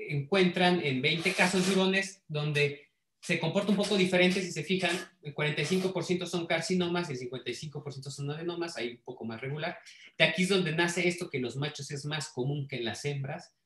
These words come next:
Eh, y lo interesante es que el promedio de sobrevida en los diecisiete con cirugía es de doscientos cuarenta días,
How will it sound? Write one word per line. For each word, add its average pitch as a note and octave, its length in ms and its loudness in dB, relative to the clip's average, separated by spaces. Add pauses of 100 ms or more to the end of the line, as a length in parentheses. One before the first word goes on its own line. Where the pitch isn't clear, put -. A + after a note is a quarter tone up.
(420)
Eh, C#3 680 6
y C4 320 6
lo A#3 180 4
interesante G#3 480 4
es A3+ 80 0
que A3+ 100 2
el A3 80 -2
promedio G3+ 240 2
de A3 60 2
sobrevida F#3 500 4
en G3 160 4
los D3 140 -4
diecisiete E3+ 540 -4
con G#3 140 2
cirugía F3+ 480 2
es G3+ 100 0
de G3+ 60 0
doscientos F#3+ 520 -4
cuarenta F3 400 -4
días, F3+ 460 -2